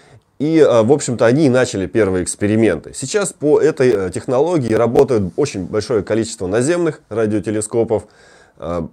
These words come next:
но, э, и наш радиоастрон не первым оказался радиотелескопом, который стал работать, э, таким образом в космосе. Ну, первый эксперимент был советский, еще на станции Салют-шесть, если не ошибаюсь,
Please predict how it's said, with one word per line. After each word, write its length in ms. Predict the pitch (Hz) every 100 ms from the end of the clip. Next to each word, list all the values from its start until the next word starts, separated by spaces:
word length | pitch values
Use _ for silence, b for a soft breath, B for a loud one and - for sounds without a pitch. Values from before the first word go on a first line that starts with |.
| 117
но, 380 | 139 185 175 -
э, 260 | 113 104 85 _ -
и 280 | 156 151 -
наш 340 | 107 151 160 -
радиоастрон 640 | 143 120 123 120 127 117 -
не 180 | 113 143
первым 460 | 143 160 170 160 -
оказался 600 | 104 123 120 127 - 113
радиотелескопом, 800 | 110 107 101 107 104 117 104 87
который 300 | 101 101 98
стал 240 | - 101
работать, 420 | 101 98 104 101 b b b b b b
э, 280 | - 85 85 80
таким 300 | 104 117 107
образом 340 | 104 104 107
в 100 | -
космосе. 580 | 135 127 - 90 - 78
Ну, 120 | 156
первый 320 | 156 143 123
эксперимент 460 | 120 - 123 123 113
был 160 | 104 107
советский, 600 | - 170 208 - 117 95
еще 240 | 87 104
на 500 | 98 104 104 104 95 b b
станции 460 | - 123 117 110 104
Салют-шесть, 800 | - 107 113 107 - 117 101 -
если 260 | 95 -
не 100 | 95
ошибаюсь, 640 | 95 87 104 101 95 87